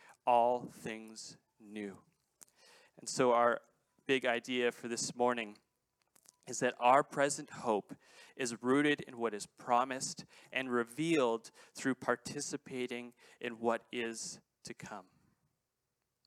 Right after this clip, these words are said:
This is how our present hope is shaped. And so with that being said,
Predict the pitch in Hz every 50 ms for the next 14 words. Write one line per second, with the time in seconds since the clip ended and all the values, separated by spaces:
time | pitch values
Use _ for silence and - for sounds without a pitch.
0 | _ _ _ _ _ _ - - - - 120 127 139 147 156 - - - - -
1 | _ - - 131 - - - 123 123 117 120 120 113 - - - - - - -
2 | - 120 117 - - 117 113 - - - - - _ - - - 113 110 104 -
3 | - - _ _ _ - - - - - - - 107 - - _ - - - _
4 | _ _ _ _ _ _ _ _ _ _ _ _ _ _ _ _ _ _ _ _
5 | _ - - - - - - - - - - - - 139 - 175 160 156 170 156
6 | - 170 160 151 147 - 170 156 156 151